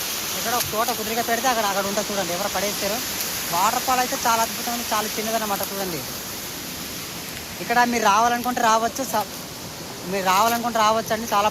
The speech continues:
బాగుంటుంది చూడండి, చాలా చక్కగా ఉందన్నమాట వాటర్ ఫాల్ అయితే. చాలా స్మాల్ జలపాతం, నాకైతే తెగ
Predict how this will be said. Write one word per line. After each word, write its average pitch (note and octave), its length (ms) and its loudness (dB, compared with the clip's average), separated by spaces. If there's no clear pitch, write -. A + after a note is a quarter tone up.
బాగుంటుంది G#3 440 2
చూడండి, G3+ 260 -4
చాలా G3 120 0
చక్కగా G#3 280 -4
ఉందన్నమాట F#3+ 340 2
వాటర్ F3+ 200 2
ఫాల్ F3+ 160 0
అయితే. D3+ 160 -6
చాలా G3 300 4
స్మాల్ G#3 340 6
జలపాతం, A3+ 460 4
నాకైతే G3+ 280 2
తెగ G3+ 180 4